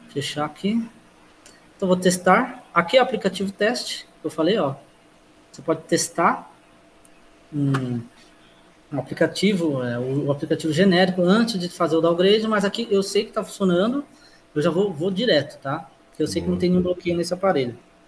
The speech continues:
Speaker 1: Testar a conexão, tá reconhecendo, detectar.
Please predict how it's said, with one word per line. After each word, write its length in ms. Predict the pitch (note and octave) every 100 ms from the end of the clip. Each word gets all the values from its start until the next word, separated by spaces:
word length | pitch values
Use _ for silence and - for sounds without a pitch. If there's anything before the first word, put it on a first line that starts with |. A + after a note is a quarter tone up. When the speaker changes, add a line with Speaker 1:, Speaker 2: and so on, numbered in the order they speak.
| _ _ _ _ _ _
Speaker 1:
Testar 240 | F3 F3 F3+
a 20 |
conexão, 560 | F#3+ F#3+ - G#3+ C4+
tá 160 | D4 F3+
reconhecendo, 760 | E3+ E3 F3+ F3+ - G#3 A#3 A#3+ - _ _ _ -
detectar. 680 | D#3+ D#3+ G3 - C3+ A2